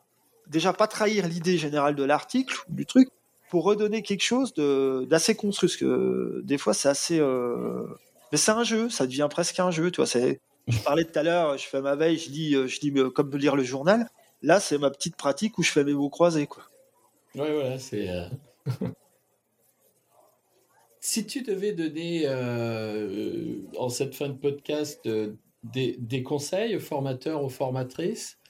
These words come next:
Speaker 1: Ouais.
Speaker 2: euh, con-, concernant la veille, qu'est-ce que tu, qu'est-ce que tu, qu'est-ce que t'aimerais qu'ils retiennent de, de ce qu'on a dit, de notre échange ?
Speaker 1: Ce qu'il faudrait qu'ils retiennent, la première chose, rester curieux.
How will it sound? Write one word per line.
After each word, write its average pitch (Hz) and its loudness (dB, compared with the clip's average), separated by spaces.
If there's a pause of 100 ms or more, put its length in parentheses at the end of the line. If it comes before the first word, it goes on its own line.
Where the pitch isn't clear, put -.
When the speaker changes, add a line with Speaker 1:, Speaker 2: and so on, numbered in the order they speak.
(140)
Speaker 1:
Ouais. 120 0
Speaker 2:
euh, 117 -2
con-, - -6
concernant 143 -2
la 135 0
veille, 196 -4 (300)
qu'est-ce 170 -4
que - -4
tu, 147 -4
qu'est-ce 156 -4
que - -16
tu, 156 -2
qu'est-ce 196 -6
que 214 -6
t'aimerais 175 -4
qu'ils 175 -8
retiennent 139 -4 (100)
de, 110 -4 (440)
de 123 -2
ce 127 -4
qu'on 139 -6
a 131 0
dit, 127 -4
de 131 -4
notre 120 -4
échange ? 123 -4 (1500)
Speaker 1:
Ce - -8
qu'il 160 0
faudrait 160 0
qu'ils 160 -4
retiennent, 165 0 (140)
la 123 2
première 147 2
chose, 139 0 (500)
rester 131 2
curieux. 104 -2